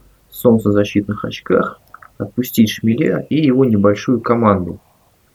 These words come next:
Конечно, хранение огнестрельного оружия — статья в Уголовном кодексе,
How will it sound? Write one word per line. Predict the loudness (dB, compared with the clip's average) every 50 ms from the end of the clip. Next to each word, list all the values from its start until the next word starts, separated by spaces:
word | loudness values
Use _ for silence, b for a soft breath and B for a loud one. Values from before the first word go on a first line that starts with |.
| _ _ _ _ _ _ _ _ _ _ _ _ _ _
Конечно, | -4 0 0 2 4 2 2 2 2 2 2 2
хранение | 2 0 0 0 0 0 0 0 2 2 0
огнестрельного | 0 0 -2 -2 -4 -2 0 0 2 2 2 2 2 2 2 2
оружия — | 2 4 4 2 4 2 2 0 -2 -4 -10 -14 _ _ _ _ _ _ -20
статья | -10 -4 -2 -2 -2 -2 -2 0 2 2
в | 2 2
Уголовном | 2 2 2 4 4 4 4 2 0 -2 -4
кодексе, | -2 2 4 4 4 2 -2 -6 -10 -14 -14